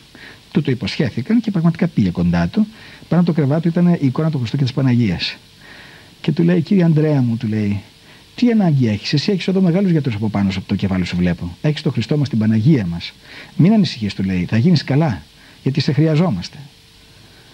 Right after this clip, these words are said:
Τον σταύρωσε, τον ευλόγησε και έφυγε. Και πραγματικά, παρόλο που ήταν πολύ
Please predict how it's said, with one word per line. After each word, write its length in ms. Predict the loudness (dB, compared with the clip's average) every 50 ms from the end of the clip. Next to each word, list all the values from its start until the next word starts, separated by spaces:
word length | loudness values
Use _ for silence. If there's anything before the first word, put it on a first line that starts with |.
| -20 -20 -20 -20 -20 -20 -12 -4
Τον 140 | -2 -2 -2
σταύρωσε, 500 | 0 0 0 0 2 2 0 0 -2 -2
τον 140 | -2 0 0
ευλόγησε 500 | 0 0 0 0 0 0 0 0 0 0 0 0 0 -2 -6 -8
και 100 | -6 -4
έφυγε. 320 | -4 -4 -6 -10 -12 -12 -12 -16 -18 -20 -20 -20 -20 -20 -20 -20 -20 -20 -20 -20 -12
Και 120 | -8 -6 -2
πραγματικά, 480 | 0 0 0 0 0 -2 0 -2 -2
παρόλο 240 | 0 0 0 -2 -2
που 80 | -2 -2
ήταν 220 | 0 0 -2 -2 -4 -10 -4
πολύ 340 | 0 2 2 2 2 -2